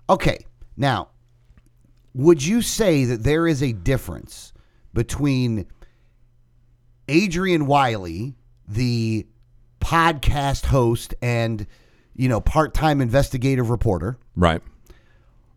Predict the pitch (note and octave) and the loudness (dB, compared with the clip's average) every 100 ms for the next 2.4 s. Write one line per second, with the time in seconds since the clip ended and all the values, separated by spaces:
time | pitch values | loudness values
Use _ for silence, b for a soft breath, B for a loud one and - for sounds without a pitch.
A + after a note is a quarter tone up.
0 | _ G#2+ A#2 E3 D#3 C3+ - - - - | _ -2 0 2 2 -2 -6 -10 -18 -20
1 | - F3 G#3 D#3+ F#3 E3+ D3 D3+ D#3+ D#3 | 0 0 2 0 2 2 2 2 2 0
2 | B2+ A#2 A2 A2+ | 0 0 0 -2